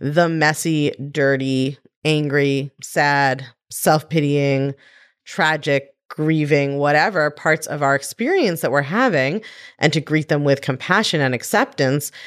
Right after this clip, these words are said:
we try to use the tools to get rid of them. But if you've been listening to this podcast, then you know that when we respond to our own experience as if it is wrong and bad, we are actually activating ourselves even more. When we do that, we are increasing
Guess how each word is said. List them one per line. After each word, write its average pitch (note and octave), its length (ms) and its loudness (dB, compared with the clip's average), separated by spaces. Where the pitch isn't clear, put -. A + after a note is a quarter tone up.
we D#3 80 2
try F3 200 2
to E3 60 0
use A3 320 0
the A#3 80 2
tools E3 340 0
to D3 100 -8
get C3 160 -2
rid C#3+ 140 4
of A2 120 -2
them. - 280 -6
But G3 80 -2
if F#3+ 100 -2
you've A3+ 120 2
been G#3 80 0
listening B3 360 0
to A#3 80 -4
this A3+ 140 0
podcast, C#4 560 0
then G3 140 0
you G3+ 120 2
know B3 320 2
that F3 140 0
when F#3 180 0
we G3 100 2
respond F#3 760 0
to C4+ 100 -2
our A3 200 0
own A3 220 2
experience - 960 -2
as E3+ 160 2
if A3+ 180 0
it C#4 60 2
is G3+ 140 0
wrong F3 480 0
and F3 280 -2
bad, C#3+ 640 -2
we G#3+ 100 4
are - 160 2
actually A#3 460 0
activating C4+ 580 0
ourselves D#4 560 0
even E3+ 320 2
more. C3 460 -4
When A3+ 280 2
we D4+ 160 0
do B3 240 -2
that, F#3+ 200 2
we F#3+ 140 0
are G3 120 2
increasing F#3 1040 -2